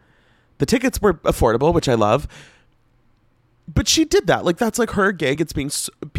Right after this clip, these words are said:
it's being sold on her name. Somebody offered her a contract. The SoFi Stadium thing. It's like, yeah, you performed for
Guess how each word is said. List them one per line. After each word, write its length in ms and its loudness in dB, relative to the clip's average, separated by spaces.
it's 160 -4
being 200 -6
sold 340 0
on 200 -2
her 120 -2
name. 320 -2
Somebody 320 -2
offered 320 -4
her 80 -2
a 60 0
contract. 440 -2
The 80 -10
SoFi 400 -4
Stadium 320 -4
thing. 220 -16
It's 120 -14
like, 240 -10
yeah, 120 -4
you 200 -4
performed 520 -2
for 380 -2